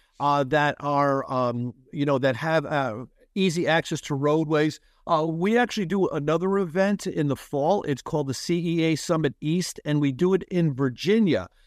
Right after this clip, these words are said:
And we do it in Virginia with, uh, with a lab, the Institute for Advanced Research and Learning, uh, folks. Uh, we've worked with, uh, Governor Youngkin's office and the Secretary of Agriculture. I've become very friends with, uh, uh, the Secretary,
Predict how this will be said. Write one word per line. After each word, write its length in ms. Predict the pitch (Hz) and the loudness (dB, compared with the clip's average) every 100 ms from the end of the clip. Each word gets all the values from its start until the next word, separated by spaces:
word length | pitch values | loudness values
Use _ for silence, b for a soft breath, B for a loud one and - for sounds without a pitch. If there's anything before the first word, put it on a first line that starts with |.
| b b - | b b -2
And 340 | 175 165 160 | 2 2 2
we 240 | 170 175 165 | 0 0 0
do 200 | 233 285 | 0 0
it 60 | |
in 140 | 254 196 | 0 -2
Virginia 580 | 185 131 180 190 202 196 | -2 0 0 2 2 0
with, 380 | 160 156 - | 2 0 0
uh, 120 | 143 135 | -4 -4
with 180 | 143 143 | -4 -2
a 40 | |
lab, 440 | 131 143 160 190 139 | 0 2 2 0 -2
the 160 | 139 | -2
Institute 460 | 160 175 - 185 156 | -2 -4 -2 0 0
for 220 | 147 139 | -2 -2
Advanced 480 | 123 143 156 - 131 | 0 0 0 -2 -2
Research 560 | 143 151 - 170 - | 0 0 0 -4 -2
and 220 | 139 123 117 | -2 -2 0
Learning, 440 | 135 156 170 185 - _ _ | 0 2 2 0 -4 _ _
uh, 140 | 170 165 | -2 -2
folks. 460 | - 190 190 - - _ | 0 0 0 -6 -16 _
Uh, 240 | 139 143 143 | -6 -2 0
we've 220 | 143 127 | 0 -2
worked 380 | 139 143 196 - | -2 0 0 0
with, 260 | 160 135 - | -2 0 0
uh, 160 | 139 110 | -2 2
Governor 420 | 165 170 160 131 | 0 2 0 0
Youngkin's 540 | 131 165 180 190 175 - | 0 0 2 0 0 -4
office 600 | 165 180 - 196 185 - | -2 -2 0 0 0 -2
and 220 | 160 139 | -2 -2
the 60 | 127 | -2
Secretary 600 | - 208 220 - 196 160 | -2 -2 -2 0 2 2
of 100 | 127 | 0
Agriculture. 680 | 180 220 202 - 147 131 143 | 0 2 0 0 -2 -2 -2
I've 100 | 131 | -2
become 320 | 139 180 151 | -2 -2 0
very 240 | 165 160 131 | 2 2 0
friends 400 | - 233 220 139 | 2 2 2 0
with, 240 | 127 - | -2 -2
uh, 220 | 139 131 | -2 0
uh, 100 | 127 123 | -2 0
the 180 | 135 120 | 0 0
Secretary, 640 | 185 - - 175 156 | -4 -6 -4 0 2